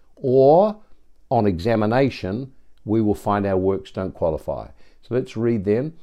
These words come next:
uh, in one Corinthians, uh, three, verse fifteen, "If anyone's work is burned, he will suffer loss,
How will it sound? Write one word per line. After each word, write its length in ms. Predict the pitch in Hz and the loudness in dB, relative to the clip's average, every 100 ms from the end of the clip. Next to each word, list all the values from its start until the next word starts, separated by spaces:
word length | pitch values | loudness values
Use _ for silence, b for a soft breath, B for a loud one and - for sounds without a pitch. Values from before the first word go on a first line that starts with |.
| b b - | b b -6
uh, 280 | 98 92 - | -2 -2 -2
in 280 | 92 90 90 | -6 -4 -2
one 180 | 104 101 | -2 -2
Corinthians, 680 | 98 95 80 90 85 80 82 | -4 -6 -4 -6 -6 -8 -6
uh, 300 | 82 80 69 | -4 -6 -10
three, 320 | - 107 104 | -6 -2 -2
verse 220 | 92 87 | -2 -6
fifteen, 560 | - 104 - 127 135 135 B B | -4 -6 -2 -2 -4 -8 B B
"If 100 | 98 | -4
anyone's 400 | 117 135 110 101 | -2 0 0 -2
work 280 | 85 110 - | 2 2 2
is 120 | 90 | -2
burned, 540 | 82 92 156 113 92 90 | -4 0 2 2 0 -4
he 140 | 104 | -4
will 160 | 92 87 | -4 -6
suffer 420 | - 127 123 101 | -4 -2 -2 -4
loss, 720 | 92 107 143 110 - - - | -2 2 4 2 -2 -20 -20